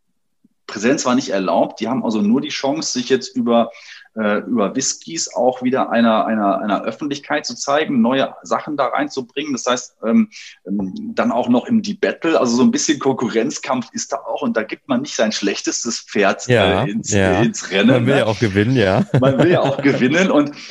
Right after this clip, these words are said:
Speaker 1: ähm, wir haben natürlich, damit's nicht unfair wird, eine ungefähre Preisrange
Speaker 2: Ja,
Speaker 1: vorgegeben,
Speaker 2: okay.
Speaker 1: ne? Also damit jetzt nicht einer, ich sag mal, für dreißig Euro und der andere einen fünfhundert Euro Whisky da reinmacht, haben wir gesagt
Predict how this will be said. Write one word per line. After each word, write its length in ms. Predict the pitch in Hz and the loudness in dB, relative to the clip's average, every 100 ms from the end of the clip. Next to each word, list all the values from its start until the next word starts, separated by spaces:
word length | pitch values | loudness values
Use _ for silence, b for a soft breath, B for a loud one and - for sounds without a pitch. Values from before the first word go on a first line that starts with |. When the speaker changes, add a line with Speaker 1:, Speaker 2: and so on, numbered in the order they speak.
| B | B
Speaker 1:
ähm, 280 | 127 135 - | 2 2 0
wir 120 | 101 110 | -2 -2
haben 100 | 170 | 0
natürlich, 380 | 151 151 147 | -2 -2 -2
damit's 280 | 123 123 - | -2 -4 -4
nicht 160 | 117 104 | -6 -4
unfair 400 | 143 - 143 127 | -6 -2 -2 0
wird, 180 | 147 - - | -2 -4 -16
eine 240 | 104 120 | -4 -2
ungefähre 560 | 120 180 190 - 113 98 | 0 0 0 0 -2 -2
Preisrange 880 | - - 120 143 - 87 92 95 98 - | -6 -8 -4 -4 -6 -6 -4 -2 -6 -4
Speaker 2:
Ja, 380 | 101 90 85 80 | 0 0 0 -6
Speaker 1:
vorgegeben, 320 | 98 - - | -14 -16 -8
Speaker 2:
okay. 160 | 101 139 | -4 -2
Speaker 1:
ne? 200 | 160 - | -2 -4
Also 320 | 95 101 104 98 92 - | -2 0 0 -4 -8 -10
damit 280 | 98 107 - | -2 -2 -2
jetzt 120 | 233 | -6
nicht 160 | 226 - | -6 -4
einer, 320 | 110 107 - - _ | 0 0 -2 -8 _
ich 80 | - | -8
sag 120 | 104 | -4
mal, 260 | 101 92 - | -4 -6 -6
für 140 | 104 | -6
dreißig 440 | - - - 135 | -2 -2 -2 -6
Euro 300 | 110 120 117 | -2 -2 2
und 100 | 117 | 0
der 120 | 107 - | 0 0
andere 220 | 117 113 | 2 2
einen 120 | 107 | 0
fünfhundert 420 | 101 95 156 147 | -2 -4 -2 -2
Euro 260 | - 101 98 | -2 -2 -2
Whisky 220 | 101 - | -6 -6
da 120 | 90 | -6
reinmacht, 400 | - - 95 131 - B B B | -8 -8 -6 -6 -8 B B B
haben 140 | 107 117 | 0 2
wir 100 | 117 | 2
gesagt 440 | 101 95 131 - | 0 0 0 -2